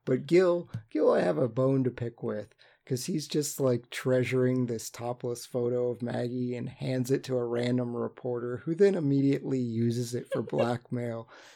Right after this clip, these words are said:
Speaker 1: And I'm like, "N-, none of this situation is really cool. It was done tongue in cheek,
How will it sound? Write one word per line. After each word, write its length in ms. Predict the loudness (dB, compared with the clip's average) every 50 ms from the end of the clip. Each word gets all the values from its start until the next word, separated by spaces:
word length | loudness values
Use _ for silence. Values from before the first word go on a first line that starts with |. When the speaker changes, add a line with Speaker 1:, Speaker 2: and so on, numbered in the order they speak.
| -10 -6
Speaker 1:
And 80 | -2 0
I'm 100 | 0 2
like, 240 | 2 2 2 2
"N-, 280 | 4 4 4 4 2 -2 -6 _ _ _
none 200 | -2 0 2 2
of 100 | 4 4
this 180 | 6 4 4 4
situation 720 | 4 2 2 2 2 2 2 4 4 4 4 4 2 2
is 160 | 0 2 4 6
really 280 | 6 6 6 6 2 0
cool. 340 | 0 0 2 2 2 2 2
It 100 | 2 2
was 160 | 2 0 2
done 360 | 4 6 8 8 8 6 6 4
tongue 260 | 2 2 2 2 2
in 140 | 2 0 -2
cheek, 420 | -2 0 0 2 2 2 0 -4